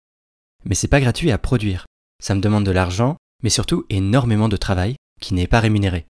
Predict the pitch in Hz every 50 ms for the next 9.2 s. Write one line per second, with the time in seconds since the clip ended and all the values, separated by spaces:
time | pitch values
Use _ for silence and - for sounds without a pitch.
0 | _ _ _ _ _ _ _ _ _ _ _ _ _ _ _ _ _ _ - 104
1 | 101 107 104 - - 123 139 135 160 143 - 165 160 - - 113 98 - 127 127
2 | 123 110 123 110 - 113 104 98 98 101 107 117 - 98 101 - - 120 - -
3 | - 117 95 - 107 - - 127 117 - - 95 - 139 123 120 113 - - 131
4 | - - - - _ _ _ _ _ _ _ _ _ - - 101 - 110 95 104
5 | 92 101 104 113 - - 107 - - 101 - - - - 95 - - 101 101 104
6 | 101 92 90 95 95 - 110 - - - 123 110 101 95 90 - - 104 - -
7 | 104 - 107 - 98 98 95 - - 104 131 147 151 143 _ _ _ _ _ _
8 | _ _ _ _ _ - - 95 87 107 98 123 120 110 101 113 - - - -
9 | - - - 82